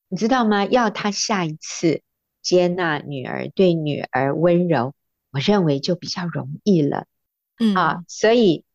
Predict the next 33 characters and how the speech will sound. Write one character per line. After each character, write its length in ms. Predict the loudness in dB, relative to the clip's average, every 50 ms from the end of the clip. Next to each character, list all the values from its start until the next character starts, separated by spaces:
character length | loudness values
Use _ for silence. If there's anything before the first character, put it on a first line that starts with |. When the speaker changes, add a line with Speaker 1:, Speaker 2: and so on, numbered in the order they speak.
| _ _ _
Speaker 1:
你 220 | 0 2 2 4
没 120 | 4 2 2
有 160 | 2 0 0
办 240 | 0 -2 -2 -2 -4
法 160 | -6 -8 -6
改 220 | -6 -6 -8 -6
变 280 | -2 0 0 0 0 -2
他 220 | -4 -4 -4 -2
们， 160 | -2 -2 -4 -6 -10 -4 -2
但 200 | 0 0 0 -2
是 460 | -6 -8 -8 -2 0 0 0 0 -4 _ _ _ _ _
你 200 | -4 -2 -2 -2
可 240 | -2 -2 -2 2 2
以 260 | 2 2 0 -2 -6 -8 _ _ _ _ _
去 280 | -10 -8 -2 0 0 0
接 340 | 0 -4 -2 0 0 0 -2
纳 340 | -4 -6 -6 -6 -8 -10 -12 _ _ _ _ _ _ -4 -2
讲 260 | 0 0 -2 -2 -4
一 60 | -2
些 220 | -2 2 2 0
同 320 | 0 0 -4 -6 -4 -4 -4
理 100 | -4 -4
的 100 | -4 -4
话。 140 | -4 -4 0 0
我 80 | 0
想 240 | 0 2 0 0 2
对 180 | 2 2 4 4
女 180 | 4 2 2
儿 220 | 0 0 -2 -2 -2
也 180 | -4 -4 -6
是 220 | -6 -6 -8 -6 -6
一 220 | -8 -8 -10 -8
样， 240 | -4 -4 -4 -4 -6